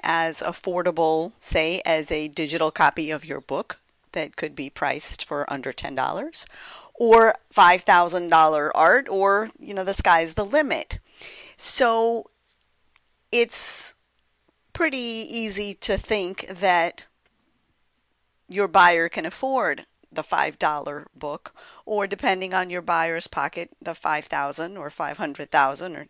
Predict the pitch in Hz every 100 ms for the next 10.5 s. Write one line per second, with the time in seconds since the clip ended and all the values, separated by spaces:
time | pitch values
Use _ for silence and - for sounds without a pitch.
0 | - 151 147 131 135 127 165 285 - -
1 | _ - - - - _ _ _ _ _
2 | - - 277 285 285 294 269 254 247 202
3 | 196 233 226 - - 226 214 220 220 -
4 | - 131 - 190 180 180 - - 190 165
5 | 156 170 160 190 190 262 196 180 170 170
6 | 180 - 190 185 180 160 160 - 151 143
7 | - 147 139 143 - - 127 131 190 269
8 | 415 220 226 - - - - 233 - 220
9 | 208 233 226 214 220 226 202 - - 226
10 | 226 247 175 165 170